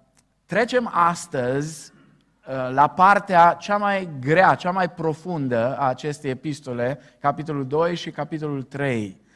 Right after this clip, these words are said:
Uh, e foarte important să,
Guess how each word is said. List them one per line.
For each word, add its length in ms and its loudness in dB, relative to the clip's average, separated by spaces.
Uh, 240 -2
e 320 0
foarte 380 2
important 720 0
să, 400 -2